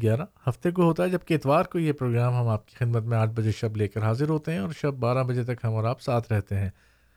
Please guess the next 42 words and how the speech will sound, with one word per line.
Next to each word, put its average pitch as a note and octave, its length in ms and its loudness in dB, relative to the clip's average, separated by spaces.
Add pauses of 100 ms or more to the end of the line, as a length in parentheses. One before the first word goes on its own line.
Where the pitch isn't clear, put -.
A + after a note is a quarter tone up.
(580)
صرف G3+ 220 4
اتنی F#3+ 200 -2
سی G3+ 120 -2
تبدیلی F3 440 2
ہوتی D3+ 320 2
ہے B2 180 2
کہ D3+ 180 -2
آٹھ B2+ 280 2
سے C#3+ 100 -2
دس B2+ 240 0
بجے B2 200 2
تک B2+ 240 0
آپ A#2+ 300 0
ریڈیو A#2+ 320 2
احمدیہ A#2 360 2
ایف A#2 200 0
ایم A#2 140 0
ہنڈریڈ G#2+ 260 -2
پوائنٹ A2+ 420 -2
سیون D3+ 400 0
پر D#3 100 -2
سنتے D#3 380 0
ہیں E3 120 0 (800)
اور B2 200 2
اس C3+ 140 -2
کے D3 120 2
بعد C3 260 4
دس B2+ 460 0
بجے C3+ 200 2
سے C3+ 240 0
بارہ B2 300 2
بجے B2 220 0
تک A#2 240 -4
ہمارا A2+ 300 2
جو A2 140 -2
پروگرام A2 480 0
ہے A2+ 200 2
وہ A2 440 0 (800)
پیش C3+ 220 0
کیا B2 180 2
جاتا A2+ 400 2
ہے A#2+ 260 2